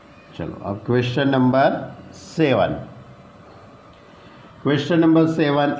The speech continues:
इस तरह से है, y into log y dx minus x into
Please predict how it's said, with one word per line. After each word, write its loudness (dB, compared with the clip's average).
इस 0
तरह 2
से -2
है, 2
y 2
into 2
log 2
y -2
dx 2
minus 2
x -2
into 2